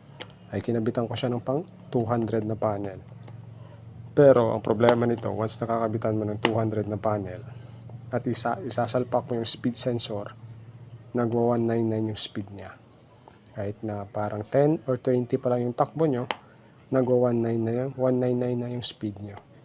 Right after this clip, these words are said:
And then, ang problema pa is nagka-count sa odo nyo. So, yun nga po. Bali, today is dumating na yung order namin na panel. This is brand new panel, galing ng India. Yan.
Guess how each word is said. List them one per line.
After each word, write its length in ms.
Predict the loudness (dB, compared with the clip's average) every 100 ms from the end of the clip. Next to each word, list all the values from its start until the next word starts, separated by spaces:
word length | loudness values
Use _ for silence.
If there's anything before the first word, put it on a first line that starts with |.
| -2
And 160 | 0 4
then, 220 | 4 4
ang 100 | 0
problema 480 | 0 2 2 2 2
pa 160 | 0 -4
is 180 | -4 -2
nagka-count 640 | -4 -4 0 4 4 2
sa 160 | -4 -4
odo 300 | -4 -2 -4
nyo. 180 | -6 -8 -16 -20 -20 -20 -20 -20 -20 -20 -20 -20 -20 -20 -8
So, 460 | -2 -2 -2 -6 -12 -20 -20 -20 -20 -20 -20 -20 -20 -10 6
yun 220 | 8 8
nga 100 | 4
po. 220 | 2 -4 -6 -6
Bali, 720 | 0 0 2 0 0 -2 0
today 580 | 2 4 4 2 0 0
is 120 | 0 0 0 -2 -4 -8 -12 -20 -2
dumating 380 | 4 4 6 4
na 100 | 6
yung 100 | 6
order 360 | 6 6 4 4
namin 400 | 6 6 4 -2 -8 -12 -14 -14 -16 -18 -8
na 140 | -2 2
panel. 480 | 4 2 2 -2 -6 -8
This 160 | -4
is 140 | -4 0
brand 260 | 0 2
new 160 | 0 0
panel, 400 | 0 0 0 -2
galing 400 | 0 2 2 2
ng 100 | 2
India. 380 | 2 2 0 -6 -10 -18 -20 -20 -20 -20 -20 -20 -14
Yan. 240 | -8 -6